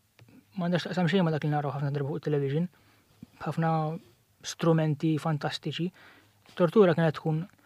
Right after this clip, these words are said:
ħabel li l-akkużat jorbtu l-idejh wara daru u jolluh fl-arja. B'dal mod, ġifieri, spallejh kienu jiġu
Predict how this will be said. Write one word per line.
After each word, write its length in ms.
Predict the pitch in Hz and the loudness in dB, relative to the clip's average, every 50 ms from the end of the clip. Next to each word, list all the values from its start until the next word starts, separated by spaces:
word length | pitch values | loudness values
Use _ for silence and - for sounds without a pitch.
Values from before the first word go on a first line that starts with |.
| _ _ - - _ _ - | _ _ -20 -20 _ _ 2
ħabel 360 | - 214 190 202 214 233 240 247 214 175 165 | 4 4 6 8 6 6 6 4 2 0 2
li 100 | 165 160 160 - - _ _ _ _ _ _ _ _ | 2 2 2 0 -4 _ _ _ _ _ _ _ _
l-akkużat 400 | - 170 - - 180 190 202 - | -6 -4 0 2 4 4 6 6
jorbtu 240 | 170 156 143 - 151 | 4 2 2 2 2
l-idejh 240 | 151 156 156 127 147 | 2 2 2 2 2
wara 160 | 151 151 160 170 | 2 4 4 4
daru 320 | 202 214 214 214 220 226 240 | 4 4 4 6 4 4 4
u 640 | 233 - _ _ _ _ _ - - _ _ - 190 | 2 -4 _ _ _ _ _ -20 -20 _ _ 2 4
jolluh 240 | 185 180 180 175 - | 6 6 6 4 4
fl-arja. 480 | - 185 180 165 147 135 135 131 131 - _ _ _ _ _ _ _ - 208 | 4 4 4 4 4 2 0 -4 -10 -14 _ _ _ _ _ _ _ -8 -2
B'dal 240 | 151 156 156 170 202 | 2 4 4 6 6
mod, 160 | 208 170 - | 6 4 4
ġifieri, 320 | 151 151 160 196 202 180 | 2 2 6 6 6 6
spallejh 400 | 147 - - 156 160 196 185 - | 6 2 0 0 0 2 0 0
kienu 160 | - 165 160 160 | 0 0 2 2
jiġu 220 | 151 165 165 156 | 2 2 2 2